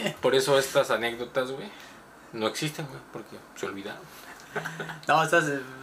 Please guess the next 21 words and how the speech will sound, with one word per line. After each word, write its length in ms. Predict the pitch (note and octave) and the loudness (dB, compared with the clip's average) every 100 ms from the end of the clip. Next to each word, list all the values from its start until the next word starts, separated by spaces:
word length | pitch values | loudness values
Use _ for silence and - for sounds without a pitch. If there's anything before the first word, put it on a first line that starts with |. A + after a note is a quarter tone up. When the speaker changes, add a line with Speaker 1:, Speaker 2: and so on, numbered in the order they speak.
| C3+ - | -10 -2
Speaker 2:
te 120 | B2+ | 0
puedo 260 | - D#3 | 6 8
decir 200 | D3 C#3+ | 8 6
que 60 | D3+ | 4
no 80 | C#3+ | 4
me 60 | |
acuerdo 280 | C#3 C3 C3 | 6 6 6
cómo 180 | C3 C3 | 6 4
pasó. 320 | B2+ A2+ C3+ E3 - - - - - | 4 2 -2 -8 -16 -20 -20 -16 -12
Speaker 1:
Ajá. 240 | G2 F#2+ - | -8 -10 -12
Speaker 2:
Me 120 | - A2 | -14 -4
pro-, 340 | A2 G#2 G2+ | 0 2 0
sí 80 | A2 | -2
me 80 | G#2 | -4
puse 180 | - G#2 | -4 -2
muy 160 | A2 | 0
pedo, 260 | G#2+ A#2 A2+ | 2 4 4
güey, 120 | G#2+ | 4
a 40 | G#2+ | 2
lo 40 | |
mejor. 220 | G#2 A#2+ | 0 -4